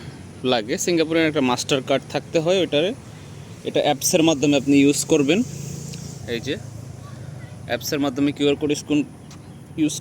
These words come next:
করলে <clears throat> এটা আপনার লক ছেড়ে দিবে। তো লক ছেড়ে দিলে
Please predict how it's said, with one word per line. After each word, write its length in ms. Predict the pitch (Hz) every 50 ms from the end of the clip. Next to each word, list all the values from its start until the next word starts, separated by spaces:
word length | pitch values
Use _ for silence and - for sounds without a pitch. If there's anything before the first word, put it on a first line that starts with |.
| -
করলে 340 | 180 180 175 175 185 208 226 - - - - 175 - - - - - -
<clears throat> 680 | - - - - - - - - - - - - - -
এটা 120 | - 135
আপনার 220 | 127 131 139 139
লক 280 | 135 135 135 139 139 - - - -
ছেড়ে 200 | - 165 151 151
দিবে। 240 | 135 135 90 73 - - - - - - - - - - - - - - - - - - - - - - - - - - -
তো 100 | - 135
লক 240 | 127 127 131 135 135 -
ছেড়ে 280 | - - - 170 160 170
দিলে 260 | 151 151 139 131 139